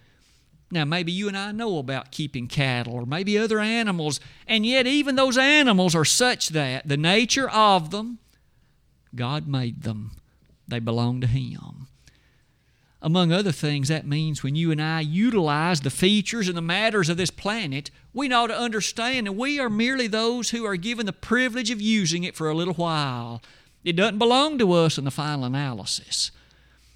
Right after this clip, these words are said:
It belongs to God. And therefore, we should be dutiful to use it to his glory.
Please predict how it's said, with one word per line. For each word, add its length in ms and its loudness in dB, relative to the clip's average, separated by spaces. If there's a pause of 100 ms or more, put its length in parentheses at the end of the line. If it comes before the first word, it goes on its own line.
(320)
It 120 -6
belongs 380 0
to 80 -16
God. 600 -8 (500)
And 160 -4
therefore, 540 -4
we 160 -2
should 220 -4
be 100 0
dutiful 720 2
to 100 0
use 400 6
it 100 2
to 80 8
his 240 6
glory. 680 10